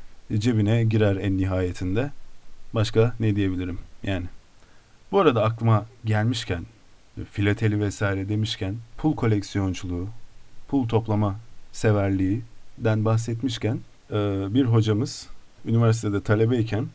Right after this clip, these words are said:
kendisi filatelisti. Bize de zaten o anlatmıştı aslında ne olduğunu, niye bir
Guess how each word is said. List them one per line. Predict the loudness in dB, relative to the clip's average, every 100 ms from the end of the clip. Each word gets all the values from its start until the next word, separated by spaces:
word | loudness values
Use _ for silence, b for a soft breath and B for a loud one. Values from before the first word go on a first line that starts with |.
| -16 -20 -6
kendisi | 0 0 -2
filatelisti. | -4 -2 -2 -4 -8 -6 -6 -6 -12 -16 -6 0
Bize | 2 2
de |
zaten | 2 0 2 2 0 -2
o | 0
anlatmıştı | 2 2 -2 -6 -10 -8 -10 -8 -8
aslında | -6 -6 -4 -4 -6 -18 -20 -20 -4
ne | 0 4
olduğunu, | 4 2 -2 -4 -8 -12 -20 -20 -20 -4
niye | 2 4 4
bir | 2 0